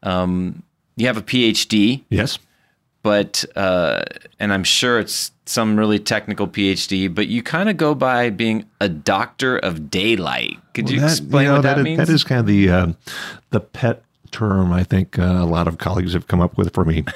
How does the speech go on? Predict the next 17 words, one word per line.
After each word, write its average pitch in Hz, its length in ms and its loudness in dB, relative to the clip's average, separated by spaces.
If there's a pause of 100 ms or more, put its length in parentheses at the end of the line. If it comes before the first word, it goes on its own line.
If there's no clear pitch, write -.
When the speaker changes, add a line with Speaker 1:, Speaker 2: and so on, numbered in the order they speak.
(140)
Speaker 1:
<laughs> - 260 -6
Speaker 2:
Um, 85 560 0 (160)
yeah, 104 480 2
I, 123 320 2
uh, 107 340 4 (400)
I 143 500 4 (1300)
love 90 540 0
architecture. 90 760 -4 (200)
I 95 80 -2
love 85 220 -2
design. 85 640 -2 (640)
But 95 120 0
more 98 160 2
importantly, 95 400 0
I 85 80 2
love 90 520 -2 (1120)
how 87 400 -2